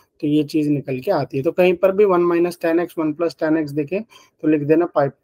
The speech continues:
पाई by four माइनस एक्स, और अगर ऊपर प्लस हो तो फिर लिख देना, नीचे माइनस हो तो लिख देना पाई by four plus x वाला, ठीक है।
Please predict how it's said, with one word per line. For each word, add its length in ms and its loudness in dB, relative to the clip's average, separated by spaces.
पाई 180 4
by 220 2
four 220 2
माइनस 420 -6
एक्स, 200 -14
और 120 4
अगर 200 4
ऊपर 260 2
प्लस 300 -2
हो 180 0
तो 60 -2
फिर 180 -2
लिख 160 2
देना, 380 0
नीचे 320 0
माइनस 420 -4
हो 80 -2
तो 120 -4
लिख 220 -6
देना 180 -2
पाई 120 -2
by 220 -4
four 280 -4
plus 320 -18
x 260 -20
वाला, 240 -18
ठीक 180 -12
है। 140 -8